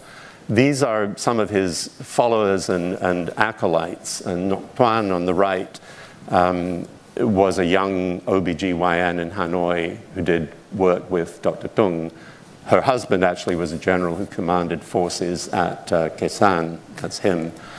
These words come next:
Um, Hong Kao was then the head of Committee ten eighty that worked with the, um, with the Hatfield teams for several years.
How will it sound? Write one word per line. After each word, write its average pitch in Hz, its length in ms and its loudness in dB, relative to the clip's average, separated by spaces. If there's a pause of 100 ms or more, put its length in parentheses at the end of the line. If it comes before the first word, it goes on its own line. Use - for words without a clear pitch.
(720)
Um, 92 500 6 (1300)
Hong 120 200 10
Kao 110 360 6
was 98 280 2
then 101 220 2
the 95 80 2
head 98 240 2
of 87 280 -2 (120)
Committee 98 400 2
ten 92 240 2
eighty 107 380 2
that 87 180 -2
worked 92 340 -2
with 92 240 -4
the, 87 360 0
um, 85 380 -2 (1160)
with 98 300 6
the 92 220 4
Hatfield 92 640 0 (140)
teams 85 500 -2
for 87 120 -2
several 82 420 0
years. 87 640 0